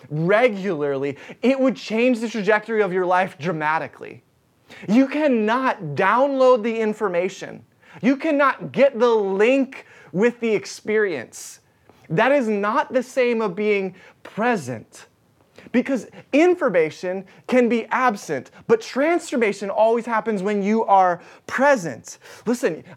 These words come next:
I, I, I'm gonna, I'm gonna go too far here, but, but you and your family probably don't need a sick day or a slow day where you make pancakes. You need a Sunday. And not just a Sunday,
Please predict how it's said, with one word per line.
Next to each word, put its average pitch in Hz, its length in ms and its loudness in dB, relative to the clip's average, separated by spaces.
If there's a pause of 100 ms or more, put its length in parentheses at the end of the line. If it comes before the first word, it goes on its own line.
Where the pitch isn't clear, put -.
I, 190 180 -6
I, - 160 -4
I'm 220 120 4
gonna, 277 160 2
I'm 233 120 0
gonna 302 100 2
go 185 240 0
too 202 220 -6
far 202 260 2
here, 156 160 -4
but, 135 200 0 (120)
but 220 120 0
you 208 220 0
and 294 100 2
your 285 120 0
family 247 400 0
probably 254 560 -2
don't 233 300 0
need 233 160 2
a 180 80 0
sick - 440 -6
day 269 280 4
or 220 220 4
a 165 60 2
slow 233 480 2
day 240 220 2
where 220 160 2
you 220 140 -2
make 208 260 -2
pancakes. 233 680 -4 (260)
You 254 160 4
need 277 180 2
a 233 60 2
Sunday. 226 720 0 (580)
And 247 220 4
not 277 220 2
just 247 260 -4
a 285 180 2
Sunday, 247 560 0